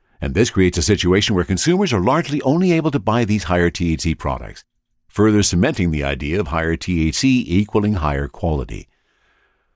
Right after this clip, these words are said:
You have the consumer who's been told higher T H C is better, which is the equivalent of saying only drink Everclear alcohol, so the distributor is saying it'll only buy lots over twenty percent.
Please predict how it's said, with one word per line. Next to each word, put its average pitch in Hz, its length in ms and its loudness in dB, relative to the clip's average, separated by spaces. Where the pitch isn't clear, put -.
You 135 60 0
have 202 160 4
the 240 80 2
consumer 131 480 2
who's 101 160 2
been 98 140 2
told 98 240 2
higher 92 260 0
T 147 220 0
H 143 80 -2
C 143 120 0
is 147 100 -2
better, 95 340 -2
which - 160 -4
is 90 100 4
the 82 160 0
equivalent 92 460 0
of - 100 -6
saying 95 300 2
only 90 360 2
drink 95 300 0
Everclear 90 520 -4
alcohol, 80 540 -2
so 87 140 -4
the 82 100 -4
distributor 87 500 2
is 80 80 0
saying 95 300 2
it'll 85 200 2
only 185 180 2
buy 156 200 0
lots 107 360 0
over 82 160 -2
twenty 71 300 -4
percent. 69 440 -6